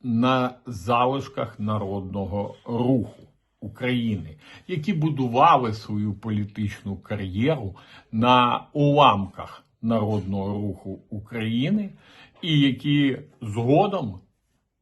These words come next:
вже зовсім скоро, після смерті Чорновола, за якісь п'ять років прийшли у владні кабінети.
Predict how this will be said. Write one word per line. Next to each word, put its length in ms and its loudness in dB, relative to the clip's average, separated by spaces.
вже 280 2
зовсім 420 -2
скоро, 640 0
після 320 -4
смерті 540 -4
Чорновола, 760 -2
за 140 -8
якісь 360 -6
п'ять 400 -10
років 640 -6
прийшли 760 -8
у 100 -8
владні 760 -2
кабінети. 680 -8